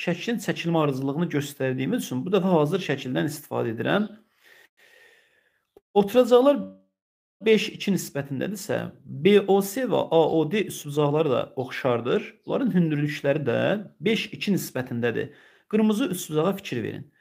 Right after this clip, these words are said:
Diaqonalın kəsişmə nöqtəsində müstəviyə kimi O O bir məsafəsini soruşur. Bu məsafəni verir on dörddür. Yəni B C-nin orta nöqtəsindən verilən məsafə on dörddür. Şəkildəki bu iki dənə oxşar qırmızı, qırmızı üst bucaqlı üst,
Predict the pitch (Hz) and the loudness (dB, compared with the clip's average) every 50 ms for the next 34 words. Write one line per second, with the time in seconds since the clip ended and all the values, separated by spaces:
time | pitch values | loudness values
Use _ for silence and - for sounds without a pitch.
0 | _ _ _ _ _ - 185 196 214 208 226 233 262 320 - - - 190 185 - | _ _ _ _ _ 2 4 4 4 4 2 2 2 2 2 2 0 0 0 -2
1 | - - 190 180 156 131 - - 131 127 - - 135 170 220 220 208 185 196 - | -2 0 2 2 2 0 -2 -4 -6 -4 -4 -4 -2 -2 0 2 2 0 0 2
2 | - 180 170 180 214 208 - - 170 202 - 165 165 156 151 165 165 185 175 151 | 2 2 4 4 2 2 0 -2 -4 -2 2 2 4 4 4 4 2 2 0 0
3 | 147 147 - 139 135 131 135 123 117 - - 117 117 - - - - - - - | 0 -2 -2 -4 -4 -4 -4 -8 -8 -8 -10 -12 -10 -12 -12 -14 -14 -16 -20 -20
4 | - - - _ _ _ _ _ _ _ _ _ _ _ _ _ _ _ _ _ | -20 -20 -20 _ _ _ _ _ _ _ _ _ _ _ _ _ _ _ _ _
5 | _ _ _ _ - 339 285 220 190 - 190 165 160 160 170 156 156 139 139 135 | _ _ _ _ 0 2 4 4 6 6 6 4 4 4 0 0 0 0 0 0
6 | 135 131 131 147 147 135 131 127 120 120 120 - - 131 151 202 240 220 - - | 0 0 0 0 0 2 2 2 0 0 -2 -4 -4 -2 -2 -2 -2 -4 -4 -4
7 | 151 180 170 151 180 185 180 185 - 180 202 240 226 - 160 156 147 147 160 143 | -2 -2 0 2 2 2 2 2 -2 -4 -4 -4 -2 0 0 0 0 0 -2 -2
8 | 127 117 - - 113 117 - - 117 117 117 117 117 120 143 196 220 - - _ | -4 -4 -8 -10 -14 -12 -10 -8 -6 -4 -4 -2 -2 0 0 -2 -2 -6 -10 _
9 | _ _ _ _ _ _ _ _ _ _ _ _ _ _ _ _ _ _ _ _ | _ _ _ _ _ _ _ _ _ _ _ _ _ _ _ _ _ _ _ _
10 | - 156 180 185 202 240 233 196 170 160 - - 147 143 143 - - 135 135 127 | 2 4 4 6 6 4 2 2 0 0 0 0 -2 -2 -2 -2 -2 -2 -2 -2
11 | 123 117 120 113 - - 117 - - 202 196 - 226 220 214 226 220 226 294 247 | -2 -2 -4 -4 -6 -8 -8 -6 -4 -4 -4 -4 -2 0 2 2 2 0 -2 -4
12 | 240 - - 170 - - 233 175 160 151 139 143 151 147 147 - - 214 214 208 | -4 -6 -6 -6 -4 -2 0 2 2 2 0 0 0 -2 -2 -2 -2 -2 -2 -2
13 | 165 165 160 160 156 151 143 143 147 147 147 - - - 170 165 156 156 214 214 | 0 0 0 0 0 0 2 2 2 2 0 -2 -4 -2 -2 0 0 -2 -4 -4
14 | - - - 143 139 143 180 180 - - - - 123 | -6 -6 -4 -2 -2 0 0 -2 -4 -6 -14 -16 -18